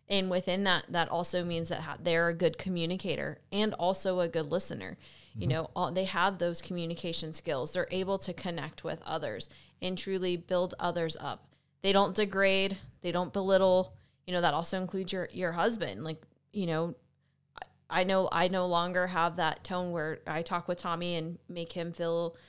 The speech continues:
Speaker 1: like, less than and all of those other things. Like, right? Like, that's not healthy.
Speaker 2: Yeah, so what would be,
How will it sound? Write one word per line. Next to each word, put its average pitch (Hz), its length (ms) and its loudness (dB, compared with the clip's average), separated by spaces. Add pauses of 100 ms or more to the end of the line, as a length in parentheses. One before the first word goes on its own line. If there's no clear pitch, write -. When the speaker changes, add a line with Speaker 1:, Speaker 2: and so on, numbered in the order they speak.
(140)
Speaker 1:
like, 180 200 0
less 175 280 2
than 185 360 0
and 175 100 -2
all 180 200 2
of 175 80 -4
those 180 180 2
other 220 240 2
things. 226 320 -8
Like, 160 160 -6
right? 170 180 0
Like, 170 140 -4
that's 165 240 -6
not 175 200 -4
healthy. - 460 -6
Speaker 2:
Yeah, 123 140 0
so - 160 0
what 151 200 2
would 131 180 2
be, 113 320 2